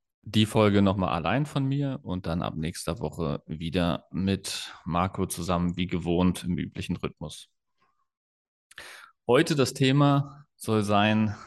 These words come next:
der Kaffee am Rande der Welt. Was es mit diesem Titel genau auf sich hat, das erfahrt ihr im Laufe der Folge. Es soll vor allem heute darum gehen, wie man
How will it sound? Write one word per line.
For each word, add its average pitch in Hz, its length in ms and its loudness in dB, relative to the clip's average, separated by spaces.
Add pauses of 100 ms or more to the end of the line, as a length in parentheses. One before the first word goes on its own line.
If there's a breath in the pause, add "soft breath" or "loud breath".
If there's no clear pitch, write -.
(220 loud breath)
der 101 120 -2
Kaffee 110 320 0
am 101 140 2
Rande 98 260 0
der 92 180 -4
Welt. 101 320 -2 (800 loud breath)
Was 104 240 0
es 104 140 -4
mit 101 100 0
diesem 98 200 -2
Titel 101 460 0
genau 95 220 -2
auf 98 200 -2
sich 98 200 -4
hat, 98 160 -2
das 95 120 -8
erfahrt 98 340 -2
ihr 101 80 0
im 95 100 0
Laufe 98 320 2
der 95 160 0
Folge. 127 560 2 (460)
Es 101 180 -6
soll 101 400 2
vor - 240 -4
allem 107 440 4
heute 104 280 -2
darum 98 380 -2
gehen, 92 560 -2
wie 107 160 -2
man 113 300 0